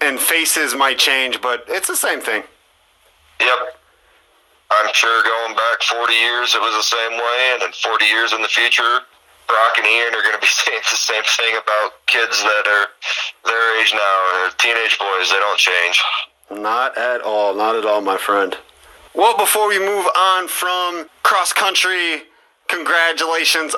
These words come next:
Speaker 1: again for the boys and girls Clippers, Lady Clippers. You guys had an awesome season and still got one more meet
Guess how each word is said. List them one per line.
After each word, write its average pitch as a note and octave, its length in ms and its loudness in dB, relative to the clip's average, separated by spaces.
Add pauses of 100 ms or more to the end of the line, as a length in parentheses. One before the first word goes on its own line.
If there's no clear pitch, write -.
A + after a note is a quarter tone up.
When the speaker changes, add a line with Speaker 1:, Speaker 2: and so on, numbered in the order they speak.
(120)
Speaker 1:
again D#3 460 0
for C#3 400 -4
the C3+ 400 -4 (640)
boys D#3+ 560 2
and D#3+ 320 0
girls D3 440 -2
Clippers, E3 760 -2
Lady D3 280 0
Clippers. D3 680 0
You - 80 -6
guys C#3+ 200 2
had D3 160 0
an C3 120 -14 (120)
awesome C#3+ 400 -2
season D#3+ 440 -2
and C3+ 260 0
still D3+ 220 0
got D3+ 200 2
one D#3 140 -4
more D#3 180 0
meet F3+ 260 -4